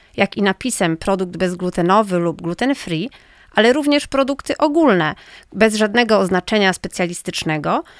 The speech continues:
z wiarygodną etykietą, wytwarzane przez dużych, odpowiedzialnych producentów. Oto, co tym razem ustaliło laboratorium. Produkt pierwszy:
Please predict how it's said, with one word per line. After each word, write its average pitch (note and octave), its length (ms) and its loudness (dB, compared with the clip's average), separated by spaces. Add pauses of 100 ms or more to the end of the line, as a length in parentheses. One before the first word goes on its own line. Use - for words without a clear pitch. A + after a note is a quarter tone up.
(140)
z C#4+ 100 -10
wiarygodną C4 540 4
etykietą, C4 580 0
wytwarzane F#3+ 640 0
przez F3 420 -2
dużych, C#4+ 460 -2
odpowiedzialnych F#3+ 840 0
producentów. - 840 -8 (420)
Oto, G#3 400 0
co - 200 -8
tym E4+ 260 2
razem A#3+ 440 4
ustaliło F#3+ 580 -2
laboratorium. D#3+ 800 -4 (580)
Produkt D#4+ 400 0
pierwszy: G#3 540 2